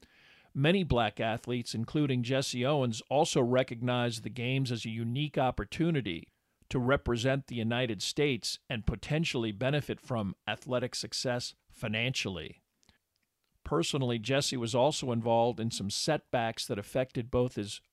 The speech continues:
reputation and literal athletic standing. After flunking a psychology class and performing poorly in his other coursework,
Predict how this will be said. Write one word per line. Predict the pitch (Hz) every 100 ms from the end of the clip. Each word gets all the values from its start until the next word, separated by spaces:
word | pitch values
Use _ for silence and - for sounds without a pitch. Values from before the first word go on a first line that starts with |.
| -
reputation | 120 120 110 - 139 147 - 104 85 - _
and | 104 101
literal | 110 139 127 117 -
athletic | 113 113 - 117 110
standing. | - - 120 131 120 90 - - - _ - - -
After | 139 131 131
flunking | - 147 160 - 135
a | 127
psychology | - 117 - 135 139 143 123
class | 101 110 101 95 -
and | 107
performing | - 113 156 139 127 110 -
poorly | 151 151 147 110
in | 95
his | 104 127
other | 120 107
coursework, | - 131 139 123 104 80 -